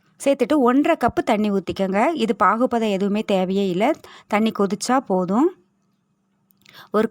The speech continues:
கப் அரிசிக்கு ஒரு கப்பு ஜீனி, ஒன்றரை கப்பு தண்ணி. நல்லா தண்ணி நல்லா கொ-, தள தளன்னு கொதிச்ச உடனே நம்ம பவுடர் பண்ணி வச்சிருக்கோம் பாத்தீங்களா, அந்த அரிசியை சேர்த்துக்கோங்க. சேர்த்துட்டு நல்லா கலவை கெட்டியாகி சுருண்டு வரட்டும்.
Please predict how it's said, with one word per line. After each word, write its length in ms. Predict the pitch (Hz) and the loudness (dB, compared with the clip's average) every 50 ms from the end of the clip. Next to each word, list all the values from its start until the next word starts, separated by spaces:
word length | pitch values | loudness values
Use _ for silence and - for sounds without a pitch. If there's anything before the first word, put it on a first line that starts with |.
| - | -2
கப் 160 | 220 - 214 208 | -2 0 2 0
அரிசிக்கு 420 | 214 240 233 - 285 277 - 415 480 - - - - - - _ - 214 | 2 0 0 0 -4 -2 0 -2 -2 -2 -6 -20 -20 -20 -18 _ -2 0
ஒரு 120 | 226 226 - - 226 | 0 0 0 -2 -4
கப்பு 220 | 220 - - 294 254 185 165 185 | -2 0 0 0 0 0 -2 -2
ஜீனி, 280 | 226 226 233 233 285 440 - _ _ _ _ - 233 | 0 0 2 2 0 0 -2 _ _ _ _ 0 0
ஒன்றரை 220 | 254 247 240 226 - - | 0 2 0 -2 -2 -4
கப்பு 160 | 202 - 359 - - 208 | -6 -6 -4 -2 -2 -2
தண்ணி. 240 | 175 175 175 170 - _ _ _ _ _ _ _ _ _ _ _ _ _ _ _ _ _ _ _ _ _ _ _ _ _ _ _ _ _ _ _ _ _ _ _ - _ _ _ _ | -2 -2 -4 -6 -8 _ _ _ _ _ _ _ _ _ _ _ _ _ _ _ _ _ _ _ _ _ _ _ _ _ _ _ _ _ _ _ _ _ _ _ -20 _ _ _ _
நல்லா 120 | 233 262 262 262 | -2 -2 0 2
தண்ணி 200 | 240 233 233 254 240 | 0 2 2 2 2
நல்லா 240 | 226 214 220 233 247 240 - | 2 0 2 2 0 0 -2
கொ-, 80 | 208 202 - | -6 -2 0
தள 120 | 202 202 196 | -2 0 0
தளன்னு 260 | 214 202 226 240 - 226 | 0 0 0 0 0 0
கொதிச்ச 340 | 208 208 240 240 - 254 208 | 0 0 0 -2 0 0 0
உடனே 220 | 190 185 208 247 320 370 - - - - _ 226 | 2 2 0 0 0 0 -2 -8 -20 -12 _ 0
நம்ம 120 | 254 262 - - | 0 0 2 2
பவுடர் 280 | 233 233 233 240 226 - | 2 2 2 2 0 -2
பண்ணி 160 | 214 196 202 | -2 -2 -2
வச்சிருக்கோம் 360 | 196 185 - 180 - 202 196 180 | -2 -4 -4 -6 -6 -4 -4 -4
பாத்தீங்களா, 360 | 190 - 208 208 220 277 359 381 269 - - | -4 -4 -6 -4 -2 0 0 0 -2 -2 -2
அந்த 140 | 202 220 202 185 180 | -2 0 0 0 0
அரிசியை 400 | 180 202 196 - 196 185 220 302 403 427 _ _ - _ _ _ _ _ _ - | -2 -2 -4 -4 -4 -2 -2 -2 -4 -4 _ _ -20 _ _ _ _ _ _ -2
சேர்த்துக்கோங்க. 480 | - 226 214 - 208 - 196 185 190 202 254 330 - - _ _ _ _ _ _ _ - | -2 -2 -2 -2 -6 -6 -4 -4 -2 -2 -2 -2 -4 -8 _ _ _ _ _ _ _ -2
சேர்த்துட்டு 320 | - 254 254 254 240 - 294 294 | 0 0 0 0 -2 0 0 2
நல்லா 160 | 226 208 220 220 - | 2 2 0 2 2
கலவை 260 | 196 196 214 226 220 180 | 2 2 2 2 2 0
கெட்டியாகி 560 | 175 196 190 - _ - 247 233 208 202 240 277 - | 0 -2 -2 -2 _ -2 -2 0 0 0 0 -2 0
சுருண்டு 320 | - 247 226 240 254 240 208 196 | 0 0 2 2 2 2 2 0
வரட்டும். 420 | 180 185 190 175 - 190 214 277 | 0 -2 -2 -4 -4 -2 0 0